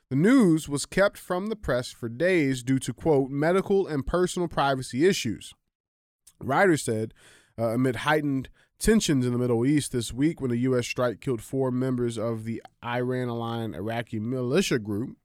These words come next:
in Baghdad and two suicide bombs in Iran left at least a hundred and three people dead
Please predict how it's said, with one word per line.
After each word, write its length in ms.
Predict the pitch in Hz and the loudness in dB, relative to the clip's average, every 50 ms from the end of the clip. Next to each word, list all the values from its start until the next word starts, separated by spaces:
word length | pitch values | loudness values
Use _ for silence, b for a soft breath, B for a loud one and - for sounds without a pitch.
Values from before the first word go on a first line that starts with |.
| _ | _
in 160 | - 101 101 | -8 -6 -4
Baghdad 480 | 101 113 113 113 113 107 107 107 110 113 | -4 -2 -2 -2 -2 -2 -2 -2 -2 -2
and 140 | 110 104 - | -4 -6 -6
two 200 | - - 185 180 | -4 -4 -4 -2
suicide 520 | - - 190 185 170 160 - 147 127 120 113 | -2 0 0 0 0 0 0 0 0 0 0
bombs 460 | 117 113 113 113 117 113 113 - - _ _ _ _ _ _ _ _ _ - | -2 -2 -2 -2 -4 -6 -6 -8 -12 _ _ _ _ _ _ _ _ _ -6
in 80 | 120 | -4
Iran 360 | 120 117 120 123 123 123 123 123 | -2 0 0 0 0 0 0 0
left 280 | 123 123 - _ - - | 0 -2 -2 _ -10 -10
at 100 | 127 120 | -8 -6
least 300 | 123 127 127 120 113 113 | -4 -2 -2 -4 -4 -4
a 60 | 101 | -6
hundred 300 | 87 123 139 147 147 139 | -4 -2 -2 0 0 0
and 100 | 127 117 | -2 -2
three 100 | - 131 120 | -4 -6 -4
people 260 | - 131 - 117 107 | -4 -4 -4 -4 -6
dead 540 | 98 98 117 143 160 156 135 117 113 107 | -6 -4 -2 0 2 4 4 2 0 -2